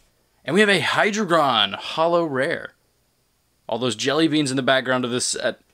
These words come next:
<laughs> This is the jelly bean set, according to some people. Oops, just hit, I just hit the camera.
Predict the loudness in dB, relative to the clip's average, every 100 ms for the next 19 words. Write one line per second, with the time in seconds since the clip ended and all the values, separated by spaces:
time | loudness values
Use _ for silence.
0 | _ _ _ -12 -12 -10 -16 -20 _ _
1 | -20 -20 -10 -6 -4 -4 -6 -6 -8 -2
2 | 0 0 -2 -2 -2 -2 0 2 2 -2
3 | -4 -2 -2 -4 -6 -8 -2 0 0 -2
4 | -8 -10 -18 -20 -16 -12 -10 -10 -12 -14
5 | -18 -12 -8 -8 -8 -20 _ _ -18 -18
6 | _ -6 -4 -4 -6 -8 -10 -10 -10